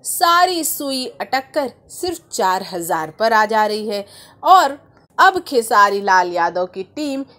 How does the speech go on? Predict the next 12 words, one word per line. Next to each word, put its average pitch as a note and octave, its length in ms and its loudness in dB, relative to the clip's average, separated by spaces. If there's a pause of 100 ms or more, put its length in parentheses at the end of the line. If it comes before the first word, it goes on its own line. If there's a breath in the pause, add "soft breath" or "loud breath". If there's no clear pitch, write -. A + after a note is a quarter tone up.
(120)
इस F4+ 180 -6
पर C4+ 220 0
लीपापोती C#4 1040 0
करने G3 400 -2
के F#3+ 200 -6
लिए A3 360 -4 (320)
नए F4+ 420 6
नए A3 280 2
बयान F3+ 480 -2
गढ़ G#3+ 180 -2
रही G3 240 -8
है। F#3+ 80 -10